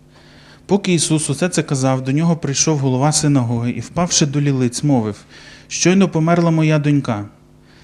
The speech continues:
Прийди та торкнися рукою своєю до неї, щоб вона ожила".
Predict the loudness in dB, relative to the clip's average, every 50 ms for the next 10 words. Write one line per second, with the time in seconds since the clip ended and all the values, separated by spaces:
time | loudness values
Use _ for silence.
0 | -20 -20 -20 -20 _ -20 -20 -20 -20 -14 _ -2 0 0 0 0 2 2 4 4
1 | 4 2 0 -2 -4 -2 -2 -2 -2 0 0 0 0 0 0 0 0 0 0 0
2 | 0 0 2 2 2 2 0 -2 -4 -4 -2 0 0 0 0 0 0 0 2 0
3 | 0 -2 -4 -4 -6 -8 -10 -10 -8 -6 -4 -2 -2 -2 -2 -4 -6 -6 -4 -2
4 | -2 -2 -2 -4